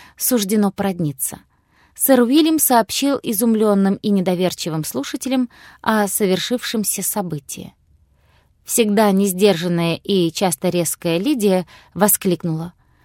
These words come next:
«Боже мой, сэр Уильям, как можете вы рассказывать подобную чепуху? Разве вы не знаете, что мистер Коллинз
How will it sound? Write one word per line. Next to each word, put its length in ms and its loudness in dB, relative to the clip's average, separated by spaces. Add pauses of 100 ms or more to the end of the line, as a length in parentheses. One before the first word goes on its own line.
(220)
«Боже 320 2
мой, 360 0 (200)
сэр 240 2
Уильям, 440 4 (520)
как 260 0
можете 400 4
вы 160 2
рассказывать 640 2
подобную 500 4
чепуху? 500 -8 (520)
Разве 420 4
вы 120 2
не 120 4
знаете, 460 4
что 180 0
мистер 420 2
Коллинз 640 0